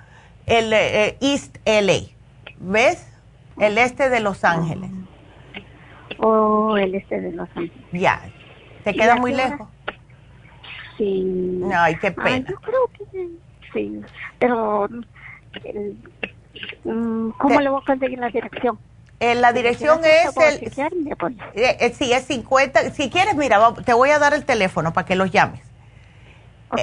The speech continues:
Speaker 1: Eh, ándele, es el tres veintitrés.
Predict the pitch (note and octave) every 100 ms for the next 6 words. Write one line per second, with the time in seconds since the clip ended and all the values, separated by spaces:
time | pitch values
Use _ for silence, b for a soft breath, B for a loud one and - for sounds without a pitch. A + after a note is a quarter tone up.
0 | A#3 A3 - G3 G3+ F3 D#3 D3+ - A#3+
1 | C4 A#3+ A3+ A#3 A#3+ C4+ - F4+ F#4 F#4+
2 | F#4+ - G#3 G#3+ G#4+